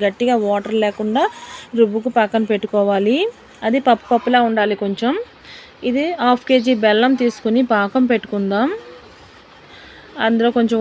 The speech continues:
వాటర్ వేసి పాకం పెట్టుకోవాలి. చూసారా ఎంత గట్టిగా ఉందో పప్పు పిండి.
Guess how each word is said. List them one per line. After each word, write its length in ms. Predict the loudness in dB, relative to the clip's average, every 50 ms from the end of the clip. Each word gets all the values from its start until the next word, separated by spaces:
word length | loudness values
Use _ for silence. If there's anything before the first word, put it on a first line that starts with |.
| 2 2
వాటర్ 200 | 2 2 0 -2
వేసి 140 | -2 -2 0 0
పాకం 240 | 0 0 0 -2 -4 -4
పెట్టుకోవాలి. 540 | -4 -4 -4 -2 0 0 0 0 0 0 -2 -2 -2
చూసారా 320 | -4 -4 -2 0 0 0 0
ఎంత 100 | -2 -2 -2 -2
గట్టిగా 260 | -2 -2 -2 -2 -2 -2 -2
ఉందో 160 | -2 -2 -2 -2 -2 -2 -4
పప్పు 260 | -6 -4 -6 -6 -6 -6 -6 -8 -14 -20 -20 -20 -20 -20 -20 -20 -20 -20 -20 -20 -20 -20 -20 -20 -20 -6 0 2
పిండి. 320 | 2 2 2 2 0 -2